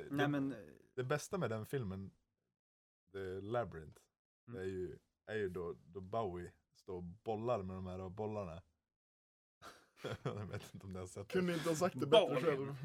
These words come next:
Speaker 1: Nej, men,
Speaker 2: Eh,
Speaker 1: ehm,
Speaker 2: straight up balling.
Speaker 1: om vi ska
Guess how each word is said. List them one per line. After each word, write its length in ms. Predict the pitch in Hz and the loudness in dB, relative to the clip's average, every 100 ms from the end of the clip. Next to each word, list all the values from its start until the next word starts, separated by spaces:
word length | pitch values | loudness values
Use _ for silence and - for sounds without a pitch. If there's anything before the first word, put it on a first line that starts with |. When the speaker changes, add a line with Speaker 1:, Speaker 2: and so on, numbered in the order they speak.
| 175 147 - - | -6 -8 -16 -8
Speaker 1:
Nej, 220 | 143 165 | 0 2
men, 240 | - 113 | 4 2
Speaker 2:
Eh, 180 | 113 147 | -2 -4
Speaker 1:
ehm, 320 | 135 120 123 - | -6 -4 -6 -8
Speaker 2:
straight 260 | - 113 - | -4 -4 -4
up 140 | 131 | -8
balling. 520 | 117 104 98 104 117 135 | -6 -2 -2 -2 -4 -4
Speaker 1:
om 160 | 135 | -2
vi 60 | 139 | -2
ska 360 | - 139 127 | 0 2 2